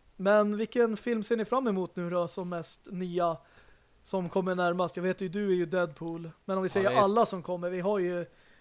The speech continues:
Speaker 1: tio filmer fram till tvåtusen tjugo, eller vad är det? En, två, tre, fyra, fem, sex, sju,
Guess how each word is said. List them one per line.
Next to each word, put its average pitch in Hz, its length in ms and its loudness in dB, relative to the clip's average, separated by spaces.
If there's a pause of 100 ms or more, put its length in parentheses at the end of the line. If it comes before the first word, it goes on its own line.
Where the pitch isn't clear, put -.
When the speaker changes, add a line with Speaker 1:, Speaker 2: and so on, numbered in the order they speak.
(180)
Speaker 1:
tio 196 320 0
filmer 190 360 0
fram 175 240 -6
till 170 420 -8 (280)
tvåtusen 170 680 -10 (240)
tjugo, 214 380 -10
eller 160 100 -10
vad 180 80 -6
är 175 40 -8
det? 160 120 -10 (600)
En, 196 280 -4
två, 175 300 -8
tre, 175 380 -12
fyra, 190 280 -18
fem, 101 180 -12 (440)
sex, - 460 -20
sju, 208 360 -14